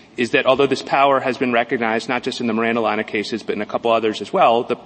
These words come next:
the power to create a kind of prophylactic rule to protect a constitutional guarantee, I think it, the court has always recognized that it's doing something very unusual when it creates these rules,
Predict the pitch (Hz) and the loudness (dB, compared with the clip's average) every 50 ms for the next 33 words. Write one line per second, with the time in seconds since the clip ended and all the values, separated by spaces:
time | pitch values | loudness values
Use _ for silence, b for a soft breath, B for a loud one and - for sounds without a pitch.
0 | - - 127 - - 127 123 123 120 - - - 131 117 110 117 104 110 - 123 | -6 -6 -4 0 2 2 2 2 0 -2 -2 -2 0 0 0 0 -2 -6 -6 -6
1 | 113 110 - - 131 120 - - 120 117 117 113 113 117 110 - 120 117 110 113 | -6 -4 -2 -2 -4 -2 -2 0 2 2 2 2 0 -4 -6 -2 -2 0 0 2
2 | 110 107 - 117 110 - 117 110 - 117 - - - - - - 113 - - 180 | 0 0 -4 -6 -8 -8 -8 -8 -8 -10 -14 -14 -16 -12 -8 -8 -6 -4 -4 -4
3 | - - 143 120 107 113 107 101 - - - 104 107 101 - B B B B B | -4 -4 -6 -4 -4 -4 -4 -6 -8 -8 -8 -8 -8 -8 -12 B B B B B
4 | B B 117 117 165 160 - - - - - - - 165 147 139 117 131 - 135 | B B -2 0 0 0 0 -2 -2 -4 -2 0 0 0 0 0 -2 0 2 2
5 | 151 170 156 139 - - 135 131 131 - 131 110 113 110 104 104 101 104 104 - | 4 4 4 2 0 0 0 0 2 0 -4 -2 -2 -2 -2 -2 -2 -4 -6 -8
6 | - B B B B B B 139 135 127 - - 180 185 175 160 - - 151 127 | -12 B B B B B B 2 2 2 2 2 2 2 2 2 0 -2 -2 0
7 | - 139 131 123 - - - 131 131 151 151 139 127 117 123 127 127 127 139 131 | 0 0 0 0 -2 -4 0 2 2 4 2 2 2 2 2 2 2 2 2 2
8 | 123 120 120 120 113 98 - - 120 107 107 - - - 107 98 - 95 92 87 | 2 2 0 0 -2 -2 -2 0 0 0 0 -2 -4 -6 -6 -6 -6 -6 -6 -4
9 | 87 92 98 - - | -4 -6 -6 -10 -12